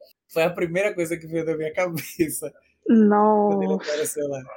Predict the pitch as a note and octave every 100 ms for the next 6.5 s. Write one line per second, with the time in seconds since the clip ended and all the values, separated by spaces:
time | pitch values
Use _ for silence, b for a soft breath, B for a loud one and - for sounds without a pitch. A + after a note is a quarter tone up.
0 | - - - B3+ B3 B3+ B3 B3 B3+ C#4
1 | B3 A#3+ B3 C#4+ A#3+ C4+ C#4 A3+ G#3+ A#3+
2 | A3 B3+ B3+ B3+ C4+ C4 G#3+ - - A3+
3 | A#3 G#3+ A3+ A#3+ A3+ A3 A#3+ A#3 A3 G3+
4 | F#3+ A#3 A#3+ A3+ E3 F#3 G3 F3 D#3+ E3
5 | D3+ D#3+ D3 C#3+ C#3 C3+ - C#3+ D#3 F#3+
6 | F3+ F3+ F3+ D3+